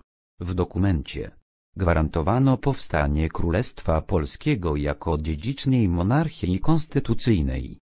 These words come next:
Zapowiedziano utworzenie polskiego wojska pod dowództwem niemieckim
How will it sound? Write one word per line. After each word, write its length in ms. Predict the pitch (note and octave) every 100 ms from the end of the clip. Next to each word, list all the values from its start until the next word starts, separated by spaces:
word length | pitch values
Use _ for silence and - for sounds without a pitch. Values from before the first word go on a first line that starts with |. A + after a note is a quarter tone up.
| _
Zapowiedziano 880 | E2+ G2 - F#2+ F2 F#2 C#3 C3+ A2+
utworzenie 760 | - F#2+ - F2+ G#2 A#2+ G2
polskiego 680 | - E2 C#2+ - D3+ C3 E2
wojska 500 | D2+ A2 C3 - G2
pod 280 | - E2+ C#2+
dowództwem 800 | D#2+ E2+ A#2+ - - - F#2 F2
niemieckim 600 | E2+ E2 A#2+ - - D#2+